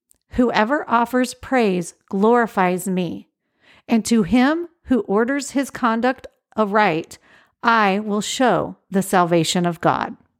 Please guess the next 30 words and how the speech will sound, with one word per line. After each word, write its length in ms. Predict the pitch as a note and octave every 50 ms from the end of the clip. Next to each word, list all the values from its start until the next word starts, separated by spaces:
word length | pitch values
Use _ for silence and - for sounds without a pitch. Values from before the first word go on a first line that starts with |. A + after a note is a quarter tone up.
| _ _ _ - - _ _ _ -
Thank 360 | - - - C5+ C5+ - -
you 120 | C#4 C#4 C#4
for 180 | C#4 - C4+
joining 520 | A3 F#3 - G#3 G3+ G3+ G#3 G3+ G3 F#3 F3
us 220 | F3 E3 - -
here 340 | - - D#4 E4 E4+ E4+ E4
on 220 | - - G#3 G3
the 80 | G3 F#3+
Gracefield 680 | E3+ G#3+ A3+ B3 B3 A#3+ - - C4+ B3+ B3 G#3+ G3
Grit 320 | - F3+ F#3 F#3 - - -
podcast 800 | - - E3+ D3+ D#3 E3+ - - - F3 E3+ E3+ E3 - - -
as 180 | G#3 G3 F3+
we 120 | G#3 A3 G#3
journey 400 | G3 A#3 A#3+ B3+ C4 C#4 C#4+ C#4+
through 240 | C#4+ - G#3 G3+
the 100 | F#3+ F#3
beautiful 480 | E3 E3 F#3+ G3 G3 G3+ G3 - A3+ G#3+
book 260 | F#3 F#3 F3 E3+ -
of 120 | F#3 E3 -
Psalms. 600 | - - E3 - - - - - G3+ - - - _ _ _ _ _ -
We 140 | C#4 F#4
will 160 | G#4+ A#4 A#4 G#4+
be 120 | G4+ F#4
back 340 | C#4+ C4 A3+ A3+ A#3+ A#3+ -
to 80 | -
normal 360 | A#3+ G#3+ F#3+ F#3 G3+ A3 A3+ G3+
programming 640 | - - G3 F#3+ E3+ F#3 F#3 F3+ F3+ F3+ F3+ F3+
for 160 | F#3 - F3+ E3+
season 500 | E3 - F#3+ F#3 G3 F#3 A3 A3 A3+ G#3+
four. 520 | - - G3+ F#3 E3+ F3 - - - -